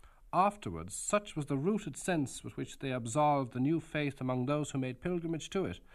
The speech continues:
that for a thousand years it became known as Dirra na Flan, or in Latin, Roboratum Flanorum, or in English, Derry na Flan.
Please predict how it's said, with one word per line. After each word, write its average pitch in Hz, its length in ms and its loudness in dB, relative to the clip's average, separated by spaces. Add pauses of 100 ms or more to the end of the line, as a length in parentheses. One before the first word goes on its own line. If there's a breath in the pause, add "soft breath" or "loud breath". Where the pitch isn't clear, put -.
(300 loud breath)
that - 160 -4
for - 100 -10
a 98 60 -6
thousand 139 480 0
years 127 260 -2
it - 140 -14
became 107 340 -2
known 117 300 2
as 107 200 -2 (380 soft breath)
Dirra 151 240 2
na 120 80 2
Flan, 120 440 -2 (380 soft breath)
or 101 160 -2
in 98 140 0
Latin, 110 400 0 (340 loud breath)
Roboratum 117 720 -2
Flanorum, 120 680 -2 (320 soft breath)
or 143 120 2
in 175 120 2
English, - 480 -4 (400)
Derry 101 240 -4
na 107 80 -4
Flan. 76 320 -8